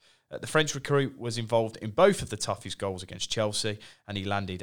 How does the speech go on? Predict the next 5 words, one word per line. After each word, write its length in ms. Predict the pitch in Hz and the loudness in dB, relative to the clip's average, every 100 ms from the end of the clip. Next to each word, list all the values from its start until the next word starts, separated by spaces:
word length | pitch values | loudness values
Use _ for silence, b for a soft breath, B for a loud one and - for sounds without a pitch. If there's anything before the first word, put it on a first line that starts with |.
| - | -8
a 100 | 98 | -6
total 560 | - 123 120 - 123 - | 0 2 2 0 -4 -6
of 120 | 110 | -8
fourteen 800 | - - 92 92 - 82 85 85 - | -8 -8 -8 -4 -4 -4 -8 -12 -16
points. 540 | - 113 87 - - | -6 -4 -4 -8 -10